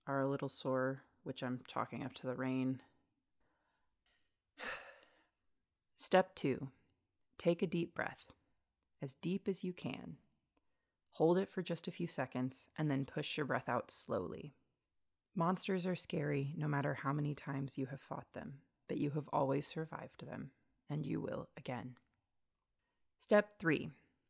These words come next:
you must prepare yourself before you leave to fight the monster.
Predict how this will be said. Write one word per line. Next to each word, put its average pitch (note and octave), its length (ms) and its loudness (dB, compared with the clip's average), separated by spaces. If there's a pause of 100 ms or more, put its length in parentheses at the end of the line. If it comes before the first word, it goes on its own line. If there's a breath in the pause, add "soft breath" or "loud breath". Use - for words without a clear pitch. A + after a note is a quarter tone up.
(220)
you F3 120 10
must F3+ 300 8
prepare F#3 420 6
yourself C3+ 580 4
before D3+ 240 2
you C#3+ 160 6
leave C#3 320 4
to - 100 -6
fight B2+ 320 4
the C#3 80 -2
monster. C#3+ 540 4